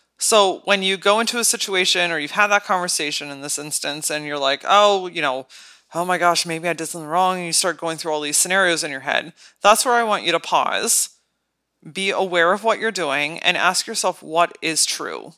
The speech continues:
what is actual. When you pause and really digest it, this is an opportunity to make a different decision and have a different reaction.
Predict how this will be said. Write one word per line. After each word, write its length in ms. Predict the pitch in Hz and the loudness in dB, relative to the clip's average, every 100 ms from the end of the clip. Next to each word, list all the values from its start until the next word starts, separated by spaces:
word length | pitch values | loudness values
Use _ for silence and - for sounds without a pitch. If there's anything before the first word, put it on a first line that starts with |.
| _ | _
what 260 | 156 170 190 | -6 -2 0
is 200 | 185 - | 0 -2
actual. 640 | - 131 - - 64 57 - _ _ _ _ _ _ _ _ _ _ - | -2 -2 -2 -6 -8 -12 -16 _ _ _ _ _ _ _ _ _ _ -4
When 180 | 214 214 | 0 2
you 120 | 220 | 0
pause 560 | - 220 220 240 294 | -2 0 2 2 0
and 240 | 233 202 175 | -4 -6 -6
really 720 | 196 190 196 190 180 147 - _ 156 | -4 -2 0 0 -2 -6 -12 _ -2
digest 640 | 185 170 170 156 147 143 - | 4 4 4 6 6 6 6
it, 300 | 247 339 339 _ _ _ _ _ | 6 4 -4 _ _ _ _ _
this 380 | - 170 240 262 | -20 0 2 4
is 180 | 320 294 | 2 0
an 120 | 285 | 2
opportunity 600 | 196 175 190 - 180 180 175 | 4 2 -2 -4 -4 -4 -2
to 160 | 190 | -4
make 300 | 165 165 170 | -2 -2 -2
a 300 | - 170 139 _ | -4 -4 -6 _
different 380 | 165 165 190 180 | -6 -4 -4 -4
decision 680 | 170 160 180 156 196 226 254 | -4 -2 -2 -2 -4 -4 -4
and 220 | - 170 | -4 -4
have 260 | 160 165 160 | 0 -2 0
a 120 | 165 | -2
different 460 | 143 - 156 175 - | -2 -4 -4 -4 -4
reaction. 760 | 147 131 - - - - - | -2 -2 -2 -6 -8 -8 -14